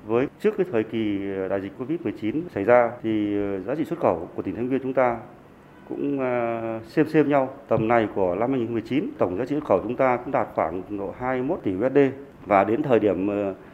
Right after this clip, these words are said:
hiện nay thì chúng ta cũng đạt khoảng, ờ, hai mươi mốt phẩy ba mốt tỷ. Do đó có thể đánh giá là trong cái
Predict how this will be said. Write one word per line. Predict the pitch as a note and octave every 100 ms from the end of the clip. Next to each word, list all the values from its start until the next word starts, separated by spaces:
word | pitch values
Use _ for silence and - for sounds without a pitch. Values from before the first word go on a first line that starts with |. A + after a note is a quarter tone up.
| - - -
hiện | - C3+
nay | C#3+ B2+ B2 - -
thì | G#2
chúng | A#2+
ta | C3 B2+ A#2+ A#2
cũng | C#3
đạt | C3 A2 -
khoảng, | F#2+ E2+ F#2
ờ, | F#2+ F#2 F#2 - - - - -
hai | B2+ B2
mươi | B2
mốt | C#3 F3+
phẩy | - F2+ E2 F2 F2+ F#2 F#2
ba | A2+
mốt | D3+ F3
tỷ. | F2+ D#2 - - -
Do | B2+
đó | A#2+ B2+
có | E3+
thể | A2
đánh | F#2+ B2
giá | B2+ C3+ F#3+ - - - - - - -
là | A2 G#2 -
trong | C3 B2+
cái | B2 C3